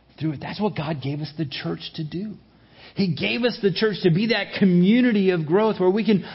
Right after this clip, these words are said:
all grow spiritually. Because eventually, you know, as children, they grow up and eventually they get to a place where it's no longer their parents' faith that they own.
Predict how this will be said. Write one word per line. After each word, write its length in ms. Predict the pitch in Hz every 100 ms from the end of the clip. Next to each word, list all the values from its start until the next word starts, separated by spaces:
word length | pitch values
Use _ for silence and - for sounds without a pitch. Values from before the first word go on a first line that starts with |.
| -
all 420 | - 190 233 247 165
grow 280 | 185 202
spiritually. 440 | 202 - 233 208 190
Because 300 | 185 240 214
eventually, 720 | 226 247 277 220 190 170 180 - - 156
you 120 | 226
know, 60 |
as 220 | 214 208 - -
children, 380 | 269 277 214
they 120 | 190 196
grow 340 | 185 233 226
up 180 | 240 233
and 80 | 220
eventually 440 | 208 240 247 233
they 140 | 208 220
get 160 | 247
to 120 | 254
a 60 | 233
place 300 | 170 233 -
where 100 | 208
it's 120 | 160
no 200 | 190 226
longer 420 | 269 247 240 233
their 140 | 208 196
parents' 480 | - 226 247 226 -
faith 260 | 214 202 202
that 160 | 190
they 160 | 180 185
own. 360 | 175 175 131